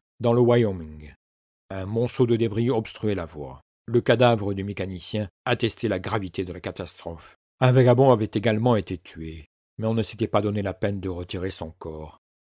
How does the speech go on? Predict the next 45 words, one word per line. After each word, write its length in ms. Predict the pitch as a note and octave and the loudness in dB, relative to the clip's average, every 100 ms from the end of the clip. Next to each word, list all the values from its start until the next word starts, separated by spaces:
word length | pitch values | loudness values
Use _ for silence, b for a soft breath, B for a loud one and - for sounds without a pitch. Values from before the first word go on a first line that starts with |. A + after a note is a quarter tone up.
| _ | _
Je 160 | - G#2+ | -6 -4
questionnai 540 | G#2+ A#2+ - - A2+ | 0 -2 -2 -4 -2
le 120 | A2 G#2 | 0 0
gamin, 320 | A2 A#2 B2+ | 0 4 4
il 120 | B2 | 4
avait 200 | G2 F#2 | 2 -2
treize 380 | - - G2 G2 | -4 -8 -6 -6
ans, 140 | A#2+ - - | -6 -8 -14
il 80 | G#2 | -8
s'était 320 | G#2 - - | -4 -2 0
enfui 320 | A2 - A#2+ | -2 -2 -4
de 100 | G#2 | -2
la 120 | F#2 | -2
maison 240 | G2 F#2 G2+ | -4 -4 -4
de 100 | F#2 | -4
ses 180 | - | -4
parents 380 | F#2+ G2 F#2 G#2 | -2 -2 -2 -4
qui 140 | G2+ F#2 | -4 -8
habitaient 300 | F#2 E2+ G#2 | -6 -6 -6
quelque 280 | G#2 F#2+ | -6 -6
part 380 | F#2 - G2 G2 - _ | -8 -4 -2 -4 -6 _
dans 120 | G#2+ | 2
l'État 320 | A#2+ A#2+ A#2+ A#2 | 2 4 2 2
d'Oregon 560 | A2+ G#2+ G#2 A#2 B2 A#2 _ - | 2 0 -2 -2 -4 -8 _ 2
et 100 | B2+ | 2
se 160 | - | 2
rendait 320 | C3 B2 A#2+ | 2 4 6
à 140 | A#2+ G#2+ | 6 6
l'est 480 | G2+ G#2 - - F#2 | 4 0 -4 -8 -6
chez 180 | - | -6
sa 160 | G2+ F#2 | -4 -4
grand-mère. 680 | F#2 F#2 F2+ E2 D#2+ D#2+ D#2 _ _ - | -6 -8 -8 -10 -12 -14 -18 _ _ -8
Il 120 | G#2+ | -2
me 80 | A#2 | 2
raconta 560 | A2 A2+ A#2 - A#2 A2+ | 2 2 -2 2 2 2
une 160 | G#2+ | 2
lamentable 520 | A2 G#2+ G#2 - G2 | 0 0 -2 -2 -4
histoire 340 | G2 - G2+ G#2 | -6 -2 0 2
de 60 | |
mauvais 280 | G2+ G2+ G2 | 0 -2 -4
traitement. 480 | - F#2+ - A2+ A2 - _ _ _ | -6 -8 -4 -4 -4 -8 _ _ _
Son 200 | - A#2 | -2 0
accent 320 | G#2 - G#2+ | -2 -2 -4
paraissait 440 | G2 F#2+ G2 - G#2 | -2 -2 -4 -6 -8
sincère. 600 | - F#2+ - G#2 G#2 | -8 -8 -4 -4 -4